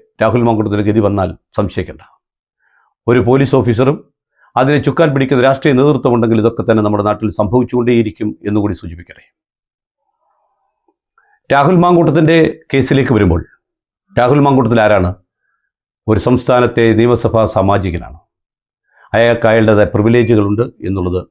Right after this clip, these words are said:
മറ്റു സത്യം. പ്രിവിലേജ് എന്നതിലുപരി അയാൾ കേരള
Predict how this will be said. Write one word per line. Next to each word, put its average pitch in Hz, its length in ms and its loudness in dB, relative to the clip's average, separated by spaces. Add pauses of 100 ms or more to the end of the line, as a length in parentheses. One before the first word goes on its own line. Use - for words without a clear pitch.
(140)
മറ്റു 92 200 -4 (100)
സത്യം. 82 260 -20 (1200)
പ്രിവിലേജ് 175 540 4
എന്നതിലുപരി 151 520 4 (1040)
അയാൾ 151 220 4 (720)
കേരള 139 220 2